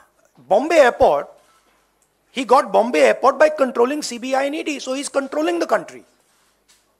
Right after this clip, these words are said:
So that is my problem, number one। अब मेन बात क्या है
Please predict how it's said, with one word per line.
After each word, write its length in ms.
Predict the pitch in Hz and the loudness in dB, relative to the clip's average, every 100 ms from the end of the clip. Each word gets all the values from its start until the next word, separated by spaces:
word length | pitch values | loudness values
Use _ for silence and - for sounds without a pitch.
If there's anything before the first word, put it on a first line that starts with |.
| _ _ _ | _ _ _
So 80 | 294 | -6
that 200 | 269 277 | -4 -2
is 100 | 349 311 | -4 -2
my 100 | 277 | -2
problem, 360 | 277 180 156 131 _ _ _ _ _ 208 | 0 -2 -4 -14 _ _ _ _ _ -6
number 220 | 269 294 | 0 2
one। 140 | 226 127 - _ _ _ _ _ _ _ - | 2 -2 -12 _ _ _ _ _ _ _ -6
अब 280 | 269 - _ _ _ _ _ _ _ _ _ _ _ _ _ _ _ _ _ _ _ _ _ _ 247 143 | -6 -8 _ _ _ _ _ _ _ _ _ _ _ _ _ _ _ _ _ _ _ _ _ _ _ -12
मेन 440 | 180 240 349 330 | -2 2 4 6
बात 220 | 269 214 | 4 4
क्या 180 | 190 139 | -2 -4
है 220 | 113 - | -4 -12